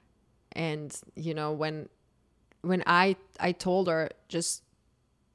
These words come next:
just tell me this situation again, but just forget that you're talking about yourself. Just, what are the facts?" Fact number one. I'm not gonna say the situation now because, uh, maybe she's gonna be listening. I don't know.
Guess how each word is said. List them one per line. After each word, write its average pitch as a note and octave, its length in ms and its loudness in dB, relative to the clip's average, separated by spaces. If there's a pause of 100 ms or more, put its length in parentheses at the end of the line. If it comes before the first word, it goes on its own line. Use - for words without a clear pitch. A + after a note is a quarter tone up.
just G#3+ 260 0
tell B3+ 160 2
me F#4+ 100 6
this C#4+ 180 0
situation G3+ 600 0
again, F#3+ 560 -4
but F3 80 -6
just G#3+ 220 -6
forget B3 280 -2
that A3+ 100 -4 (380)
you're F#3 140 -2
talking F3+ 300 0
about E3+ 200 -2
yourself. - 600 -8 (460)
Just, - 280 0 (260)
what A3 260 6
are E4+ 80 10
the A#3+ 100 2
facts?" - 560 0 (260)
Fact G#3 220 4
number G#3+ 260 4
one. E3+ 340 0 (880)
I'm G3 120 0
not F#3+ 120 8
gonna E3 160 0
say E3 140 0
the D#3+ 80 0
situation D#3 440 -4
now D#3 80 -4
because, - 340 -8
uh, - 160 -10 (160)
maybe E3 160 -6
she's - 100 -10
gonna E3+ 140 -8
be - 60 -6
listening. - 300 -10
I - 40 -10
don't - 80 -12
know. - 120 -16